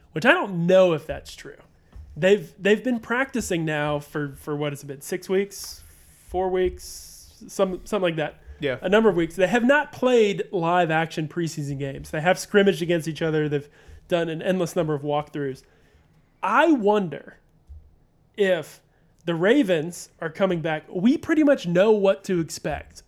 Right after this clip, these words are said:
Speaker 1: from the Ravens offense, and therefore
Speaker 2: Mm-hmm.
Speaker 1: the Browns defense can prepare for it. Their roster is largely the same. They're, they're gonna be running the same scheme. I mean, they're not gonna go to an Arizona Cardinals, like, five wide,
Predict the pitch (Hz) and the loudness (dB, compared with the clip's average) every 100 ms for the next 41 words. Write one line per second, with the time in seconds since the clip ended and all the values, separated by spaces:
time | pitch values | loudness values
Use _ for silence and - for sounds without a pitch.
0 | _ 180 165 147 151 147 139 131 131 - | _ -6 -4 -2 -2 -2 -6 -8 -10 -16
1 | - - - 175 185 147 185 165 160 180 | -20 -20 -8 0 2 2 2 2 4 2
2 | 156 185 185 - 160 - 156 - 147 151 | 2 -4 -4 -2 -4 -4 -10 -10 -14 -14
3 | 143 - - - _ _ _ _ _ _ | -14 -16 -20 -20 _ _ _ _ _ _
4 | _ _ _ _ _ _ - 160 220 254 | _ _ _ _ _ _ -8 0 2 4
5 | 233 220 208 160 175 175 170 156 - 160 | 0 0 -2 0 0 0 0 -4 -4 -2
6 | 151 147 147 151 151 151 151 143 151 160 | -2 -2 -4 -4 -6 -8 -8 -6 -6 -4
7 | 147 147 151 143 139 - 139 139 - 147 | -4 -2 -2 -2 -6 -8 -10 -10 -8 -8
8 | 131 127 _ _ _ _ _ 170 156 131 | -8 -14 _ _ _ _ _ -8 -6 -6
9 | - _ _ _ - 160 151 160 147 143 | -12 _ _ _ -4 -2 -2 -4 -6 -8
10 | - _ 226 208 _ _ - 165 147 147 | -20 _ -20 -20 _ _ -4 -2 -2 -4
11 | 151 151 147 131 - 139 135 131 131 143 | -4 -6 -6 -8 -8 -8 -8 -12 -12 -14
12 | 139 - 151 143 139 147 131 135 | -14 -6 -4 -2 -2 -4 -2 -6